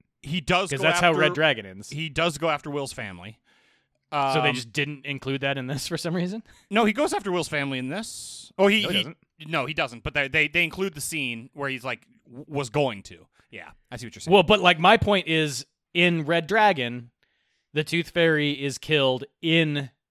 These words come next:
Speaker 2: Will's house.
Speaker 1: Oh, gotcha. No,
Speaker 2: Right?
Speaker 1: that's not where
Speaker 2: There's
Speaker 1: he's
Speaker 2: the
Speaker 1: killed
Speaker 2: whole,
Speaker 1: here.
Speaker 2: there's the whole scene where Ray Fiennes has the kid, and Edward Norton comes up the stairs, and he's, like, berating his child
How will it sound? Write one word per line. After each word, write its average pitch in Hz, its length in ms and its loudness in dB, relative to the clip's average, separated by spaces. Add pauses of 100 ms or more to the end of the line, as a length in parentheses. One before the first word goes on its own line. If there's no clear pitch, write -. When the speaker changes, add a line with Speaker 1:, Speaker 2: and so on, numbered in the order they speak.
(220)
Speaker 2:
Will's 135 340 -4
house. - 440 -14 (400)
Speaker 1:
Oh, 139 140 -10
gotcha. 127 460 -10 (480)
No, 156 140 -2
Speaker 2:
Right? 135 160 4
Speaker 1:
that's - 180 -6
not 156 200 -2
where 180 80 6
Speaker 2:
There's 190 80 8
Speaker 1:
he's - 60 -8
Speaker 2:
the 185 80 4
Speaker 1:
killed - 20 6 (100)
Speaker 2:
whole, 190 120 8
Speaker 1:
here. 131 60 -6
Speaker 2:
there's 185 200 4
the 170 100 4
whole 190 180 8
scene 180 460 0
where 143 300 4
Ray 143 200 2
Fiennes 139 540 2
has 139 320 2
the - 80 -8
kid, 127 460 0 (320)
and 135 280 0
Edward 151 280 2
Norton 143 260 -2
comes 143 220 -2
up - 80 -6
the 135 80 -4
stairs, 131 420 2
and 135 140 -6
he's, 123 160 -6
like, 113 240 -4
berating 147 560 2
his 147 240 -4
child 135 500 -2